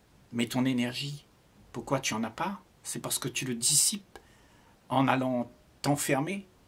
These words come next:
Et tout ça, ça te demande beaucoup d'énergie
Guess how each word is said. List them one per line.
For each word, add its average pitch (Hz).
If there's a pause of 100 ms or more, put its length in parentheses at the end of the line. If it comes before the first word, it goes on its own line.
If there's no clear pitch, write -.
(280)
Et 123
tout -
ça, 165
ça 151
te 143
demande 131
beaucoup 156
d'énergie 147